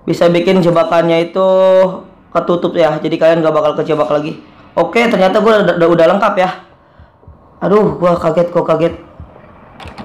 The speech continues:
Aduh, sekarang kita kabur ke generator dulu. Buat nyalain generatornya ya.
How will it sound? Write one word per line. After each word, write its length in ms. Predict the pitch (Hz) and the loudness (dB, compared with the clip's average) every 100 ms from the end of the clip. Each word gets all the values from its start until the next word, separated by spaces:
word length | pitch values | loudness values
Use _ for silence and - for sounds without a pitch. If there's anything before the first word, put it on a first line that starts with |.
| - - - - - - - - - - - - - - - - - - - | -14 -14 -12 -12 -12 -14 -14 -16 -16 -18 -20 -20 -20 -20 -20 -18 -18 -18 -6
Aduh, 160 | 165 | -2
sekarang 260 | 175 170 170 170 | 0 0 2 0
kita 160 | 170 | 0
kabur 320 | 165 160 175 | 0 0 0
ke 160 | 170 180 165 | 2 0 2
generator 560 | 165 156 160 156 160 | 0 2 2 2 0
dulu. 480 | 151 156 165 180 - _ _ _ - - - - - - - - | 0 0 0 -4 -14 _ _ _ -20 -20 -20 -20 -20 -20 -20 -12
Buat 320 | 165 156 156 165 | 0 2 2 0
nyalain 480 | 156 156 160 170 | 2 4 2 2
generatornya 640 | 160 156 151 147 151 151 151 | 0 2 2 2 0 0 0
ya. 140 | 147 | -2